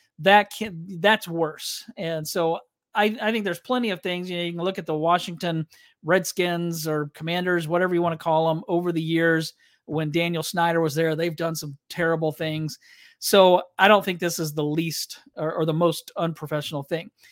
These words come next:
But the forty-niners have made some mistakes throughout this Trey Lance saga. So let's take a, let's take a few minutes and, and kind of look at some of those really, uh, really crappy mistakes. So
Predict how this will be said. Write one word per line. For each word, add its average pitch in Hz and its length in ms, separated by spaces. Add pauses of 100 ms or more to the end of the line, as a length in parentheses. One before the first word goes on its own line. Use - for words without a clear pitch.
(240)
But 196 320 (380)
the 190 80
forty-niners 247 580
have 214 240
made 185 360
some 170 200
mistakes - 720 (300)
throughout 185 440
this 170 180
Trey 185 320
Lance 170 400
saga. 165 500
So 180 380 (340)
let's 277 300
take 311 280
a, 226 240
let's 233 200
take 320 120
a 262 60
few 226 160
minutes 180 340
and, 175 220
and 170 300 (180)
kind 208 220
of 165 140 (300)
look 220 420
at 180 160
some 196 280
of 185 80
those 165 340
really, 175 520 (360)
uh, 165 360
really 180 260
crappy 170 480
mistakes. 151 560
So 180 320